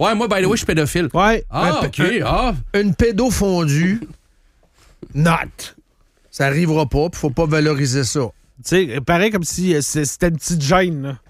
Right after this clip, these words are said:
Speaker 1: Ouais.
Speaker 2: Euh, tu sais, juste une petite gêne,
Speaker 3: On est
Speaker 2: euh,
Speaker 3: ensemble, là,
Speaker 2: ouais, ouais, on
Speaker 3: on
Speaker 2: est
Speaker 3: se
Speaker 2: ensemble.
Speaker 3: parle.
Speaker 2: Hey, je vous l'ai jamais dit, là. Mais à un moment donné, j'a-, j'avais envie de péter, puis finalement, pouf, j'ai beurré mes culottes. Tu sais, une petite gêne de même, là. Je suis pédophile.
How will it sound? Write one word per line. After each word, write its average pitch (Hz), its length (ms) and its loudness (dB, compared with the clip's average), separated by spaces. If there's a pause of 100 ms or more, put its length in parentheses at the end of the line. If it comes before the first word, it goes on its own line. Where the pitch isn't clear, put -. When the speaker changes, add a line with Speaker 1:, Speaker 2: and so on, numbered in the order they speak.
(140)
Speaker 1:
Ouais. 131 300 2
Speaker 2:
Euh, 156 140 -8
tu 170 60 -16
sais, 254 140 -6
juste 247 220 -4
une 220 160 0
petite 240 240 0
gêne, 202 320 4
Speaker 3:
On - 20 0
est 185 60 2
Speaker 2:
euh, 151 220 2
Speaker 3:
ensemble, 139 480 0
là, 120 60 -2
Speaker 2:
ouais, - 60 2
ouais, 233 80 4
on 233 60 2
Speaker 3:
on 220 80 2
Speaker 2:
est 202 80 0
Speaker 3:
se 208 80 -2
Speaker 2:
ensemble. 202 340 0
Speaker 3:
parle. 147 120 -4
Speaker 2:
Hey, 147 180 -2 (260)
je - 80 -16
vous 135 80 -2
l'ai 147 140 0
jamais 151 260 0
dit, 131 180 -6
là. 170 200 -2 (680)
Mais 131 80 -6
à - 40 -4
un - 20 -6
moment 151 160 -4
donné, 165 140 -2
j'a-, 135 280 -4
j'avais 123 340 -2
envie 135 180 2
de 127 40 -6
péter, 156 360 2
puis - 100 -6
finalement, 147 340 2
pouf, 285 140 4 (120)
j'ai 160 160 0
beurré 156 260 0
mes 147 120 -6
culottes. 127 320 -6
Tu - 20 -2
sais, 254 80 0
une 254 60 -2
petite 202 160 -2
gêne 202 200 4
de 196 80 4
même, 180 300 2
là. 139 120 0 (200)
Je - 80 -10
suis - 80 -8
pédophile. 165 680 -2